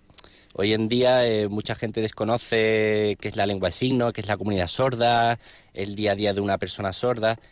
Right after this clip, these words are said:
Y bueno, poco a poco, pues con mucho trabajo por parte de las aso-,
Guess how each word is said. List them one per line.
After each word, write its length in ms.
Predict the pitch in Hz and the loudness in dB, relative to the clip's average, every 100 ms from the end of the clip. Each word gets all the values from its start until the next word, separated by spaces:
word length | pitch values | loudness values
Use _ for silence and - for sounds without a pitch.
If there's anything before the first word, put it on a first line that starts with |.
| _ | _
Y 80 | 101 | -8
bueno, 260 | 98 120 110 | -2 -2 -2
poco 200 | 98 107 | -4 -4
a 40 | |
poco, 260 | - 120 127 | -4 -4 -2
pues 280 | 98 92 - | 0 -2 -2
con 760 | 95 90 87 85 85 82 85 - - | -4 -4 -4 -4 -6 -8 -10 -14 -10
mucho 280 | 95 104 117 | -8 -4 0
trabajo 720 | 107 92 117 113 120 113 110 | 2 4 2 0 0 0 0
por 180 | 101 107 | -2 -4
parte 320 | - 110 - | -2 -4 -2
de 140 | 101 101 | -2 2
las 260 | 101 98 | 2 2
aso-, 160 | 104 | 0